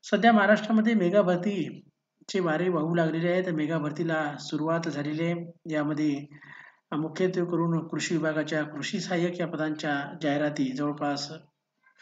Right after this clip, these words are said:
अ, चौदाशे पन्नास जागांकरता जाहिराती ह्या वेगळ्या विभागाच्या आलेल्या आहेत. बांधकाम विभागामधील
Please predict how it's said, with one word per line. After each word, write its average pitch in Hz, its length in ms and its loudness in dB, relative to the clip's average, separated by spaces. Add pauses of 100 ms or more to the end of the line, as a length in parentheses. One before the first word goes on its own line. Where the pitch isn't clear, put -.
(440)
अ, 143 280 -2
चौदाशे 170 640 0
पन्नास 170 520 0 (640)
जागांकरता 151 560 0
जाहिराती 147 420 0
ह्या 156 180 0
वेगळ्या 143 340 0
विभागाच्या 143 440 -2
आलेल्या 147 240 0
आहेत. 170 120 -2 (1120)
बांधकाम 180 480 2
विभागामधील 170 720 2